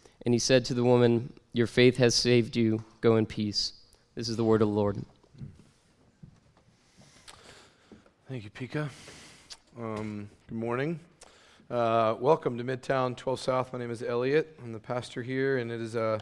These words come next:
Speaker 2: it's a joy to be with you. Thank you for, um, joining us this morning for worship. <clears throat> This spring semester, we are, uh, journeying through the book of Luke. We're calling our study in the book of Luke, uh, Meeting Jesus. We're looking at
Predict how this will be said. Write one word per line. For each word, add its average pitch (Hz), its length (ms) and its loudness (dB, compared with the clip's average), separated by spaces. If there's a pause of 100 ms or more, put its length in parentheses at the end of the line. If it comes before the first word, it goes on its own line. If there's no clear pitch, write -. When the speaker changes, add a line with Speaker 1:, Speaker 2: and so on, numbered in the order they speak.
(800)
Speaker 2:
it's - 120 -20
a - 20 -16
joy 135 220 2
to 156 80 2
be 135 80 0
with 147 160 0
you. 123 200 -4
Thank 127 320 -4
you 123 160 -6
for, 120 560 -6
um, 110 500 -8 (520)
joining 131 300 -4
us 123 100 -4
this - 160 -14
morning 127 300 -6
for 123 140 -10
worship. 127 420 -4 (140)
<clears throat> 170 200 0 (340)
This 151 160 2
spring 175 320 0
semester, 156 600 0
we 143 180 0
are, 135 420 6
uh, 123 360 4
journeying 143 340 -2
through 151 140 -6
the 135 80 -4
book 143 180 2
of 127 100 2
Luke. 139 460 0
We're 123 120 -14
calling 143 460 0
our 123 300 2
study 143 380 0
in 139 40 -2
the 135 60 -6
book 135 140 -2
of 127 120 -4
Luke, 131 360 -2 (360)
uh, 117 180 2
Meeting 139 520 -2
Jesus. 143 640 0
We're 139 120 0
looking 151 300 -2
at 139 300 2